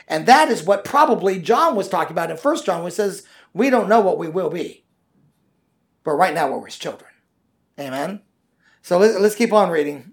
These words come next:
Uh, I'm sorry, I get cut up with this 'cause this is, God is so glorious. And his plan is just so beyond anything we ever thought. Behold, uh, before God and Christ, again, uh, verse one in First Timothy, Second Timothy four,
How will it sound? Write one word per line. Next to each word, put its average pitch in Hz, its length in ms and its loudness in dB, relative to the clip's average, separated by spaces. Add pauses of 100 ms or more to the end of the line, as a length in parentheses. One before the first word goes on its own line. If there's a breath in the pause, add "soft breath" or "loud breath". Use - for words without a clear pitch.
(100)
Uh, 151 60 -6
I'm 160 220 -2
sorry, 147 220 -2
I 151 40 -4
get 151 160 -4
cut 165 160 -4
up 147 160 -4
with 135 120 -12
this 139 160 -10
'cause 135 120 -20
this 147 160 -12
is, 143 240 -18 (440)
God 170 200 2
is 151 120 -6
so 180 200 -2
glorious. 147 640 -4 (120)
And 143 120 -8
his 147 120 -4
plan 170 400 -2
is 139 140 -6
just 151 180 -8
so 165 140 -2
beyond 147 360 -4
anything 143 340 -6
we 139 100 -4
ever 135 140 -6
thought. 131 380 -10 (540 soft breath)
Behold, 196 640 4
uh, 202 80 4
before 254 440 8
God 220 320 10
and 208 160 4
Christ, 160 380 0
again, 180 220 0
uh, 185 100 0
verse 190 260 -4
one 165 220 -2
in 160 200 -10
First 202 240 -2
Timothy, 185 220 -6
Second 208 200 0
Timothy 185 240 -4
four, 160 420 0